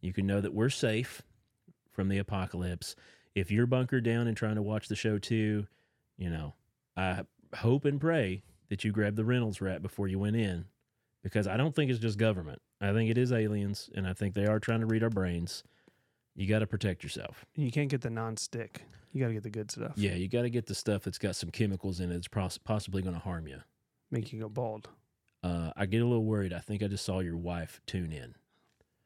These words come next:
Speaker 2: Oh, yeah, I had
Speaker 1: We forgot to invite our
Speaker 2: <laughs> We
Speaker 1: wives to
Speaker 2: forgot
Speaker 1: the
Speaker 2: to invite
Speaker 1: bunker.
Speaker 2: our wife.
Speaker 1: Oh, I knew I was forgetting something.
Speaker 2: <laughs>
Speaker 1: I got so excited.
Speaker 2: If you can make it here,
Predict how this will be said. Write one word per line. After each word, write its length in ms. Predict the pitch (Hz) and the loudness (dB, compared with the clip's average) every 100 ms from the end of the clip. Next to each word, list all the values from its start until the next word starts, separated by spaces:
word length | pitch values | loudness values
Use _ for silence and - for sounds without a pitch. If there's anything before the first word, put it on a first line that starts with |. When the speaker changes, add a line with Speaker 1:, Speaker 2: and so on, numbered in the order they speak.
| _ _ _ _ - - | _ _ _ _ -10 0
Speaker 2:
Oh, 100 | 202 | 2
yeah, 200 | 208 143 | 2 2
I 40 | |
had 180 | 143 165 | 0 2
Speaker 1:
We 60 | - | 2
forgot 340 | 131 110 117 | 4 4 4
to 80 | 123 | 4
invite 280 | 120 110 107 | 4 4 4
our 100 | 98 | 4
Speaker 2:
<laughs> 0 | |
We 60 | 98 | 4
Speaker 1:
wives 260 | 107 - | 4 4
to 60 | 180 | 4
Speaker 2:
forgot 120 | 131 131 | 4 6
Speaker 1:
the 60 | 139 | 4
Speaker 2:
to 60 | |
invite 100 | 147 - | 6 6
Speaker 1:
bunker. 260 | 135 123 175 | 6 4 2
Speaker 2:
our 100 | 165 | -2
wife. 200 | 151 - 151 - - | -2 -6 -6 -12 -2
Speaker 1:
Oh, 540 | 127 127 123 120 117 113 | 2 4 4 4 4 2
I 80 | |
knew 300 | 117 123 143 | 2 2 2
I 80 | 131 | 2
was 120 | 120 107 | 0 -2
forgetting 380 | 110 110 107 | -2 0 -2
something. 360 | 101 117 110 98 92 90 | -2 -2 2 2 0 -2
Speaker 2:
<laughs> 240 | 208 - - | -4 -2 0
Speaker 1:
I 60 | |
got 160 | 127 156 | 2 2
so 140 | 175 | 2
excited. 760 | 175 123 160 208 143 104 101 104 _ _ _ _ _ _ _ _ _ | 2 2 0 2 2 2 -2 -6 _ _ _ _ _ _ _ _ _
Speaker 2:
If 80 | 139 | 2
you 60 | 147 | 4
can 140 | 180 | 4
make 200 | 190 185 | 4 2
it 80 | 131 | 0
here, 400 | 131 117 117 | 2 2 0